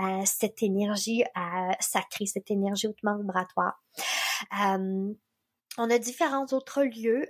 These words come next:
euh, on a même dans les cantons de l'Est, euh,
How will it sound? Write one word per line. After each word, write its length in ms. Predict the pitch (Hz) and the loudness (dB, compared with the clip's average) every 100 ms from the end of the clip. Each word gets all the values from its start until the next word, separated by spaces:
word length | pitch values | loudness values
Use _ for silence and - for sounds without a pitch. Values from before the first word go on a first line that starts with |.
| - | -2
euh, 460 | 202 202 196 196 196 | 2 4 4 2 2
on 160 | - 214 220 | -2 -2 0
a 60 | |
même 220 | 220 254 285 | 0 2 2
dans 140 | 233 | 2
les 140 | 220 | 0
cantons 460 | 220 226 233 240 214 | 2 0 2 -2 0
de 100 | 202 | 0
l'Est, 480 | 214 226 247 - - | 2 4 2 -2 0
euh, 400 | 185 180 180 | 2 2 0